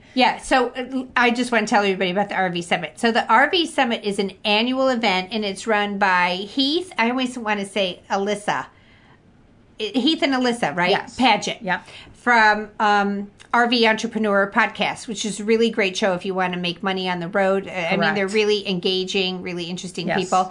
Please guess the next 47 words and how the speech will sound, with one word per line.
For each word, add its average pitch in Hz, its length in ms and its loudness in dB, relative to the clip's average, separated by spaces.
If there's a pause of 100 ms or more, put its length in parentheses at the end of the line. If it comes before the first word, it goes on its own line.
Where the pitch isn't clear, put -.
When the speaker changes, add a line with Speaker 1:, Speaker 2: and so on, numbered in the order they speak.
Speaker 2:
great. 165 220 -4 (220)
Speaker 1:
And 208 360 4
they 233 200 4
do 262 240 0
a 226 80 2
summit 226 360 0
every 180 220 0
year, 185 180 -2
which 180 200 -6
has 190 200 -2
really 208 640 0
grown, 175 560 0
and 220 180 -2
they 220 120 4
help 226 320 -2
people 208 560 -2 (220)
learn 240 420 -2
to, 196 760 0
you 220 160 -2
know, 202 400 0
Speaker 2:
Live 175 220 0
on 185 100 2
the - 80 4
Speaker 1:
li-, 175 80 0
Speaker 2:
road. 220 200 4
Speaker 1:
live 233 180 6
on 226 160 4
the 226 100 2
road. 233 480 2 (100)
And 196 460 0
Speaker 2:
Start 196 300 0
your 190 140 0
own 190 120 2
business 190 400 0
on 196 200 2
the 190 100 0
road. 190 580 2
Speaker 1:
I 508 360 4
always 208 260 2
wanna 175 220 0
go 175 140 0
to 170 120 -4
their 170 160 -2
<laughs> - 120 -4
summit, 294 380 4
but 330 160 4
it 427 120 6